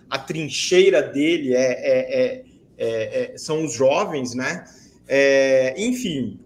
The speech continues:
o João também, apesar de ser, ter, ter, acredito que tenha a minha idade, o João Carvalho, ele, ele também tem uma pegada muito juvenil de se aproximar da juventude, né? É, e tudo mais.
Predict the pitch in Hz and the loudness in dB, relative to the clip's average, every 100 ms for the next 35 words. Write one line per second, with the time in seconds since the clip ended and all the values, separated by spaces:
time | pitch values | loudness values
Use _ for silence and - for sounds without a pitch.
0 | - 147 160 147 165 196 - 127 131 165 | -6 -4 2 4 4 2 -2 0 2 0
1 | 185 135 123 127 135 135 - 143 131 117 | 0 -2 -2 0 0 -2 -4 0 0 0
2 | 113 - - 131 147 143 117 123 - 123 | -4 -10 -12 -6 -2 -2 -2 -8 -16 -20
3 | 131 143 - - 143 139 135 123 123 127 | -14 -14 -12 -4 -2 -2 -4 -4 0 2
4 | 139 - - - _ _ 123 123 135 143 | 2 -2 -14 -20 _ _ -10 -6 -4 -2
5 | 127 123 135 143 139 139 139 139 131 127 | -2 0 0 2 2 2 0 0 2 2
6 | 120 117 107 113 _ _ 147 143 156 147 | 0 -2 -6 -12 _ _ -6 -4 -2 -2
7 | 165 185 175 165 - 143 151 156 147 165 | -4 -4 -6 -6 -6 -2 -2 -2 -2 -4
8 | 185 185 170 185 156 143 185 214 143 156 | -6 -6 -6 -2 -2 -2 -6 -6 -6 -8
9 | - 156 - 143 160 160 151 139 131 - | -6 -8 -6 -4 -2 -4 -6 -8 -8 -6
10 | 143 208 214 - 127 135 175 185 - - | -2 0 -2 -4 -4 -2 -2 -4 -18 -20
11 | _ _ - 127 123 120 147 139 156 151 | _ _ -2 2 2 0 -4 -10 -8 -6
12 | 139 131 165 202 - - | 0 4 4 0 -4 -12